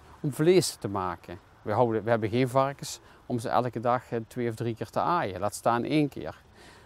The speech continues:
Maar we hou-, we hebben varkens om vlees te maken en ze moeten goed verzorgd worden. Eh, de voedselveiligheid is heel belangrijk.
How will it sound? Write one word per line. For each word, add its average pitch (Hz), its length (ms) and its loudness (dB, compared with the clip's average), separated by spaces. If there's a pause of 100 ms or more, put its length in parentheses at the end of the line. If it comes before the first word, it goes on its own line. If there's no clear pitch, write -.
(300)
Maar 110 180 0
we 104 60 0
hou-, 117 300 4
we 117 60 0
hebben 120 240 4
varkens 117 440 -2
om 104 120 -6
vlees 120 300 2
te 120 100 -6
maken 98 420 -4
en 101 120 -6
ze 101 300 -8
moeten 113 320 -4
goed 151 160 2
verzorgd 127 540 -2
worden. 123 440 -2 (540)
Eh, - 60 -10 (300)
de 101 60 -8
voedselveiligheid 131 760 4
is 120 140 -6
heel 127 180 4
belangrijk. 104 600 0